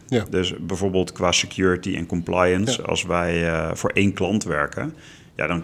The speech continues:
Speaker 2: zorgen we dat we voldoen aan de security en privacy eisen van die klant binnen die omgeving. En dan kan je dus een heleboel dingen. Dus dan kan ik bijvoorbeeld, eh,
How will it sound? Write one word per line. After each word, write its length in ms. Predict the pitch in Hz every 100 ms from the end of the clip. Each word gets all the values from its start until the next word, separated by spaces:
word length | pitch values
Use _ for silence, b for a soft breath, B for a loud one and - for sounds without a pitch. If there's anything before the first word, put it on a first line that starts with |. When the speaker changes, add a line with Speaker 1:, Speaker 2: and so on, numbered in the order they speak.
| -
Speaker 2:
zorgen 300 | 92 98 95
we 40 | 98
dat 100 | 87
we 80 | 92
voldoen 420 | - 98 101 101
aan 80 | 90
de 60 | 87
security 360 | - 98 95
en 80 | 87
privacy 340 | 95 95 -
eisen 260 | 90 90 90
van 120 | 92
die 140 | 87 104
klant 360 | - 95 101 95
binnen 260 | 92 82
die 180 | 92 113
omgeving. 640 | 95 90 82 80 76 73 80
En 60 |
dan 140 | 90 -
kan 180 | 104
je 80 | 95
dus 140 | 87 85
een 80 |
heleboel 340 | 80 82 78 80
dingen. 260 | 76 71
Dus 120 | 80 85
dan 100 | 82
kan 160 | 87
ik 80 | 85
bijvoorbeeld, 440 | 82 87 85 82 87
eh, 180 | 80